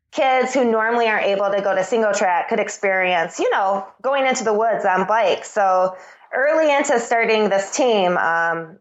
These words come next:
we formed, you know, we had a bun-, we formed a board. So we had a board of directors, and we applied to become a nonprofit, and we just were approved. So we're officially a five oh one C three. So I was really lucky to have this really talented, um, board behind me.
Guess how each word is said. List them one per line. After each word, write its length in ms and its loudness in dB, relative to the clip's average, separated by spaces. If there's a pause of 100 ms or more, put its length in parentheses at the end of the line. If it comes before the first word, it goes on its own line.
(100)
we 640 0 (100)
formed, 520 0
you 80 2
know, 160 2
we 140 0
had 300 2
a 180 -2
bun-, 260 -2
we 200 2
formed 340 0
a 100 0
board. 540 0
So 100 -2
we 80 0
had 140 -2
a 240 -2
board 240 -2
of 100 -2
directors, 640 0
and 140 2
we 220 2
applied 320 0
to 60 0
become 220 0
a 60 2
nonprofit, 580 -2 (160)
and 140 0
we 140 0
just 340 -2
were 140 2
approved. 360 -2
So 140 0
we're 140 2
officially 500 0
a 320 2 (260)
five 220 2
oh 100 2
one 200 2
C 180 0
three. 560 0 (240)
So 160 -2
I 560 2
was 200 0
really 340 2
lucky 360 2
to 80 6
have 240 2
this 260 -4
really 340 2
talented, 720 2
um, 460 0
board 400 0
behind 400 0
me. 320 0